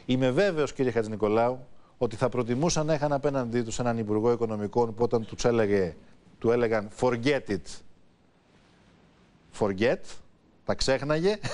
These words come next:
<laughs> Έτσι, και όταν του έλεγαν «Πήγαινε στην Ελβετία να μαζέψεις κανένα φράγκο», επειδή τα είχε βγάλει τα λεφτά έξω, δεν πήγαινε πουθενά. Θα προτιμούσαν να έχουν τέτοιους απέναντί τους.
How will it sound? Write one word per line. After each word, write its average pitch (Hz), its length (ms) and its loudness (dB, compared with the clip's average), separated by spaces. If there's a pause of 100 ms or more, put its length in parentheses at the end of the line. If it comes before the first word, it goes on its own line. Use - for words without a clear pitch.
(360)
<laughs> - 480 -20
Έτσι, 165 340 0
και 147 160 2
όταν 143 540 0 (640)
του 127 380 2
έλεγαν 135 560 0 (260)
«Πήγαινε 156 360 2
στην 123 160 -4
Ελβετία 117 440 2
να 131 100 -2
μαζέψεις 123 380 0
κανένα 120 240 0
φράγκο», 165 520 0 (440)
επειδή 170 300 0
τα 180 80 2
είχε 170 160 0
βγάλει 170 260 2
τα 156 100 2
λεφτά 147 260 0
έξω, 240 420 0 (140)
δεν 214 120 2
πήγαινε 208 260 0
πουθενά. 165 420 -2 (140)
Θα 185 140 -2
προτιμούσαν 208 520 0
να 226 60 0
έχουν 220 200 -2
τέτοιους 185 560 -4
απέναντί 113 500 0
τους. - 320 -12